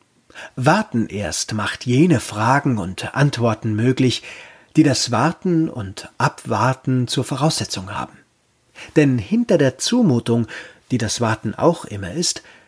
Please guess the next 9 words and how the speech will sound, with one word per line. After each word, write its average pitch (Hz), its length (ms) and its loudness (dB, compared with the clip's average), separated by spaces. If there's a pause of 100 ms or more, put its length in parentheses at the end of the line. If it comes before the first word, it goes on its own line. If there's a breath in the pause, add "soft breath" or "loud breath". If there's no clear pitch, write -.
(280 soft breath)
kommt 165 200 2
dessen 160 240 2
hervorragende 156 960 2
Eigenschaft 123 560 0
zum 92 140 -12
Vorschein. - 500 -10 (560)
Warten 143 540 2
verhindert 165 500 2
etwas - 440 -8